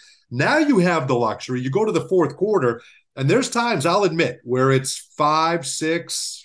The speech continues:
four minutes left in the game, and I'm like, "Okay, anytime we can get back to Paolo, we can get back to Markelle, let's get the starters back in there." But more often than not, it's a gut, it's a gut feeling that Mosley is riding these, these gu-, these second unit guys, and they're delivering.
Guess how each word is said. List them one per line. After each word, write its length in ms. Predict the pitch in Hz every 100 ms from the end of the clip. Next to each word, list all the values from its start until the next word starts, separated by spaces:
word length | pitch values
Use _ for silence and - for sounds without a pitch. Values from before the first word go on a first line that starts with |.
| _
four 280 | 147 156 170
minutes 320 | 165 165 -
left 240 | 156 156 160
in 80 |
the 60 | 151
game, 360 | 139 156 165 151
and 80 |
I'm 100 | 135
like, 140 | 131 117
"Okay, 480 | 170 214 226 196 170
anytime 640 | 160 196 220 220 196 180
we 100 | 175
can 60 |
get 180 | 156 151
back 240 | 175 185 -
to 80 |
Paolo, 460 | 180 208 202 151 160
we 80 | 156
can 60 |
get 120 | 151 156
back 240 | 160 170
to 60 | 185
Markelle, 540 | 190 185 214 208 180
let's 160 | 165 -
get 200 | 143 -
the 80 |
starters 540 | - - 175 143 190 185
back 320 | 175 170 180
in 100 | 202
there." 240 | 165 135 - - -
But 180 | 202 170
more 220 | 208 208
often 300 | 202 196 175
than 140 | 160
not, 260 | 185 220 170
it's 120 | 143
a 40 |
gut, 320 | 139 160 262 - -
it's 160 | 135
a 60 | 151
gut 300 | 147 202 -
feeling 480 | 202 233 214 151 151 - _
that 160 | 147 147
Mosley 400 | 170 220 175 170
is 140 | 151
riding 440 | 131 170 233 226 175
these, 300 | 165 147 135
these 240 | 151 151
gu-, 220 | 135 170 151
these 240 | 160 -
second 320 | 208 202 170
unit 280 | 175 320 359
guys, 300 | 202 196 190
and 80 | 180
they're 160 | 269
delivering. 580 | - 190 233 285 202 -